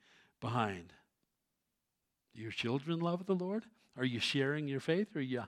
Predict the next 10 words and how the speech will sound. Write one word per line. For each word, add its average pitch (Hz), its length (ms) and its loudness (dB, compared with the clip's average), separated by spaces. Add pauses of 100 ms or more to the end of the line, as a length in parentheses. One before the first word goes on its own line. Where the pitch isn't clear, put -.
(280)
hiding 156 480 2
in 147 80 -2
the 139 80 -2
shadows 151 580 0
of 107 160 -6
guilt 147 380 2
and 98 180 -10
shame 143 340 -2
and 110 120 -8
despair, 110 600 -2